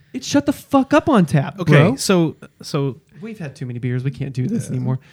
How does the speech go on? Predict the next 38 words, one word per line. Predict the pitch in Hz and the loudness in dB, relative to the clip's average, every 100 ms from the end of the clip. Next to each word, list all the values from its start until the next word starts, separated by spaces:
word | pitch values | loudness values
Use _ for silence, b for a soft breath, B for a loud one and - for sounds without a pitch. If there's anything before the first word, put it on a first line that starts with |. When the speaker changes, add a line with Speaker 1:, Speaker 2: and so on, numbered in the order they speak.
| b b | b b
Speaker 2:
So | - 160 | -4 -4
it's, | 147 | -4
it's | - 151 | -8 -6
a | 160 | -6
heist | - 185 180 - | -2 0 -2 -4
movie. | 185 175 | -4 -2
It's | - | -2
not | 156 139 | -2 0
an | |
action | 127 117 110 | -4 -6 -8
movie. | 110 110 110 _ _ - | -8 -8 -10 _ _ -6
Speaker 1:
It's | 196 190 | -4 0
Speaker 2:
They | |
Speaker 1:
action, | 190 | 2
Speaker 2:
changed | 151 190 196 196 | 2 2 2 0
Speaker 1:
it's, | - 202 | -2 -6
it's | 165 | 0
Speaker 2:
I | 214 | 2
Speaker 1:
a-, | |
Speaker 2:
mean, | 233 208 | 2 2
Speaker 1:
it's | 208 - | 0 0
action, | 185 220 - 240 233 | -2 -2 -2 -4 -4
heist, | 202 175 202 208 | -6 0 4 4
Speaker 2:
Yeah, | 233 | 4
yeah, | 202 180 | 4 4
yeah, | 151 120 | 2 -2
yeah. | 110 | -2
Speaker 1:
craziness. | 202 185 156 127 139 - | 0 2 2 0 -4 -6
Speaker 3:
Haction. | - 165 151 127 202 190 - | -2 0 0 -2 -2 -4 -8
Speaker 2:
So | - 196 180 - | -8 -4 -6 -4
is | 170 | 0
Speaker 1:
Balls | 160 185 214 214 | 4 4 0 -4
Speaker 2:
it | |
Speaker 1:
to | - | -6
the | 214 | -2
wall, | 185 170 165 165 156 156 151 _ - | 0 2 2 2 0 -2 -6 _ -4
not | 160 175 190 196 | 2 4 4 2
like | 165 165 | 2 2